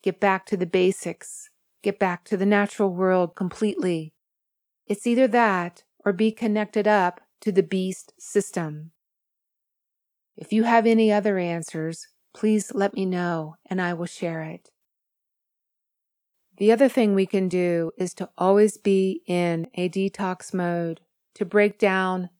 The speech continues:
any foreign substance that may have lodged into our body system. This refers to the nanoparticle substances that are poisoning so much of what we consume.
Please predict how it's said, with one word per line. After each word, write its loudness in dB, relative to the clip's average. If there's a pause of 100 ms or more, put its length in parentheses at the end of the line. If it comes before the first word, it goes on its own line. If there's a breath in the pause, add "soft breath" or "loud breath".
(340)
any 4
foreign -2
substance -6
that -8
may -2
have -8
lodged -2
into -6
our -6
body -4
system. -6 (1120)
This -2
refers 2
to -4
the 0
nanoparticle -2
substances -4
that -4
are -2
poisoning 0
so 0
much 0
of -6
what -2
we 0
consume. -2